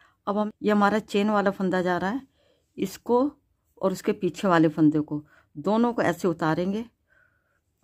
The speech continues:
सीधे फंदे की तरह, वापस से लेफ्ट हैंड की नीडल पे लेंगे। अब ये दोनों फंदों को एक साथ हम सीधा बुन लेंगे। इससे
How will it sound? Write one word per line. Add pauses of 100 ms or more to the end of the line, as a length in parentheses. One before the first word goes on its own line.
(360)
सीधे
फंदे
की
तरह, (880)
वापस
से
लेफ्ट
हैंड
की
नीडल
पे
लेंगे। (3750)
अब
ये
दोनों
फंदों
को
एक
साथ
हम (180)
सीधा
बुन
लेंगे। (1120)
इससे